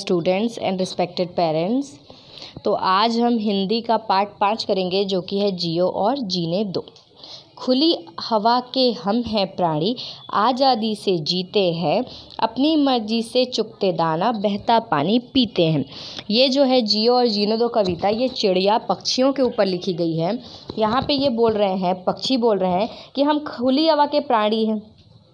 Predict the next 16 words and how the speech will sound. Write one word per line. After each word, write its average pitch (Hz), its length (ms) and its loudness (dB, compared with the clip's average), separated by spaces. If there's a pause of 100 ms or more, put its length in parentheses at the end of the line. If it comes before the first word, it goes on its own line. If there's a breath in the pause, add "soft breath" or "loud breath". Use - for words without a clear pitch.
(280)
ठीक 277 160 0
है, 233 80 0 (240 loud breath)
आज़ादी 294 420 2
से 294 140 0
जीते 226 320 -2
हैं, 175 100 -2
यानी 196 220 0
कहीं 226 300 0
भी 226 80 0
उड़ 233 120 4
सकते 226 400 -4
हैं, 208 180 2
कहीं 214 280 2
भी 233 100 0
जाते 208 340 2
हैं, 214 160 0